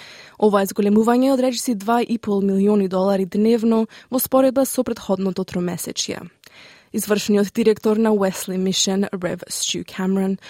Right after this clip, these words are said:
повика на поголема транспарентност и вели дека ова треба да биде клучно прашање на наредните државни избори.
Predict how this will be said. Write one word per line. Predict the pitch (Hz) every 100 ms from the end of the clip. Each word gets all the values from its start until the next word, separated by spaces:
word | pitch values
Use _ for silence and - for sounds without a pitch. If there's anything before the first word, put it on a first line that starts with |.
| - -
повика | 240 247 254
на | 247 247
поголема | 254 220 220 247 247 262 254
транспарентност | 208 190 - 196 196 220 - 240 247 - - -
и | 233
вели | 196 208 220
дека | 214 202 196
ова | 190 175
треба | - 196 190 196
да | 180
биде | 196 -
клучно | - 226 - 196
прашање | 190 196 202 202 202 208 - -
на | 254
наредните | 247 208 185 185 185
државни | 175 185 175 175 175 175 180
избори. | 175 - 180